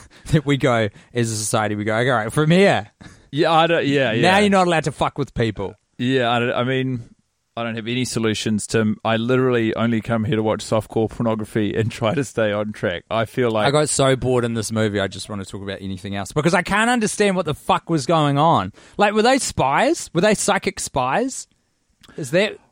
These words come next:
Speaker 2: Well, Tim, I mean, obviously we acquired this Russian-dubbed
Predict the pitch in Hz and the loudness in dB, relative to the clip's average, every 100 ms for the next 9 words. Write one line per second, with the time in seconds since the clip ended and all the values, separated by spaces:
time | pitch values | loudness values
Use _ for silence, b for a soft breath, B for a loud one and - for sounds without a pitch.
0 | - 143 170 180 113 185 196 180 - 156 | -2 4 4 4 2 0 0 -2 0 2
1 | 185 180 - 190 202 - 165 156 143 - | 4 2 2 2 2 2 2 2 2 -2
2 | 127 - 135 135 120 127 - - _ 104 | -2 2 2 2 2 -2 -2 -12 _ -2
3 | 123 131 - 131 120 110 117 110 101 - | 0 0 -2 0 0 2 2 2 -2 -10